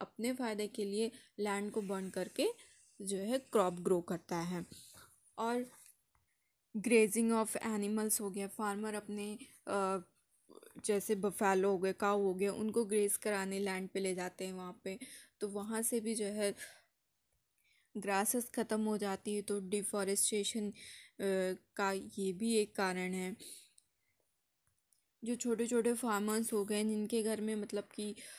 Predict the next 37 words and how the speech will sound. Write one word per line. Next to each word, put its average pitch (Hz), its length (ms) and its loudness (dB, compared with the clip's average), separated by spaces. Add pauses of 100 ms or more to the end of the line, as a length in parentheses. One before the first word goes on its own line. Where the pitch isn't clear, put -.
(220)
अ, 185 280 -2 (240)
गैस 185 480 0
नहीं 190 340 0
है 190 220 0
या 185 140 -2
फिर 185 320 -4 (340)
वो 196 180 2
चूल्हे 220 380 0
पे 226 120 2
खाना 202 280 -2
बनाते 185 360 -2
हैं, 190 100 -2
तो 202 100 -2 (120)
इसलिए 247 260 4
वो 247 240 4 (380)
दूर 240 400 2 (360)
कहीं 226 260 4
फॉरेस्ट 214 440 4
से 233 120 6
जा 214 180 2
कर 202 180 0
के 208 260 -2 (800)
बड़े 220 220 10
बड़े 208 380 4 (240)
लकड़ियाँ 208 480 0
हो 202 180 -2
गई, 196 280 -2
वुड 214 280 2
हो 202 120 0
गए, 190 140 -4
उन 190 260 -6
सबको 208 320 -2
कट 202 240 -2
करते 185 360 -2
हैं 196 100 0
जिससे 185 260 -2
कि 269 240 -4